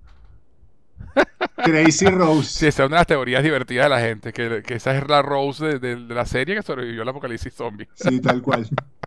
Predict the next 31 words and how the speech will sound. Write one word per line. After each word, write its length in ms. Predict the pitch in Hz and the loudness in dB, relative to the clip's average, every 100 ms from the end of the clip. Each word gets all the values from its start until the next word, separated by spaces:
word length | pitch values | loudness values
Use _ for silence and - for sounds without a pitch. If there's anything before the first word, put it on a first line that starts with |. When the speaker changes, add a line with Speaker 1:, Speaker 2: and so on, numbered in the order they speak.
| - _ _ - - - - - - - - - - - - | -18 _ _ -20 -20 -18 -18 -18 -20 -20 -20 -20 -20 -14 -2
Speaker 2:
Pero, 560 | 143 131 131 131 127 - - | 0 2 0 -2 -4 -10 -12
y, 140 | 175 - | -10 -4
y 100 | 156 | -2
este 140 | 190 | 0
personaje 360 | 202 190 208 165 | -2 -2 -2 -2
no 80 | 139 | -4
existe 280 | - 165 | -6 -4
en 60 | 165 | -4
el 100 | 120 | -6
juego, 320 | 120 117 80 | -4 -6 -6
digo. 240 | 98 87 - - _ _ - - - | -10 -12 -16 -20 _ _ -20 -20 -14
Porque 180 | 110 | -14
como, 180 | 107 107 | -12 -14
como 240 | 104 107 107 | -14 -14 -12
comentamos, 680 | 107 104 139 135 139 180 | -12 -4 -2 -2 -4 -10
eh, 240 | 139 110 98 | -8 -6 -6
es, 300 | 98 101 - - | -6 -8 -10 -12
en 180 | 104 101 | -10 -10
el 80 | |
juego, 380 | 98 139 131 190 | -8 -4 -4 -4
eh, 180 | 165 131 - | -6 -10 -12
estos 500 | 90 104 80 - 120 | -10 -10 -10 -14 -10
cazadores 420 | 147 151 131 151 | -6 -4 -4 -6
son 180 | 151 131 | -8 -12
un 40 | |
grupo 300 | 135 123 156 | -12 -12 -8
de, 580 | 156 135 110 104 101 98 - | -6 -4 -6 -8 -10 -12 -12
de, 180 | 107 107 | -10 -10
de 120 | 107 | -10
gente 400 | 107 101 135 160 | -12 -10 -12 -12
que 200 | - 143 | -12 -14